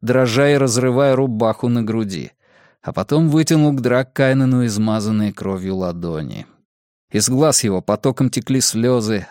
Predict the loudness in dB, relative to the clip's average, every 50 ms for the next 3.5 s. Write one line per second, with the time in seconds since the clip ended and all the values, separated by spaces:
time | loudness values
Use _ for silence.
0 | _ 0 0 0 0 0 -2 0 -2 -2 -2 -4 -4 -2 -2 0 0 0 0 0
1 | 0 -2 -4 -2 -2 0 0 -2 -4 -6 -12 -6 -4 -2 -2 0 0 2 2 2
2 | 0 -2 -2 0 -2 0 0 0 0 2 0 0 0 0 0 0 -2 -2 -2 -4
3 | -4 -4 -2 0 0 2 2 0 -2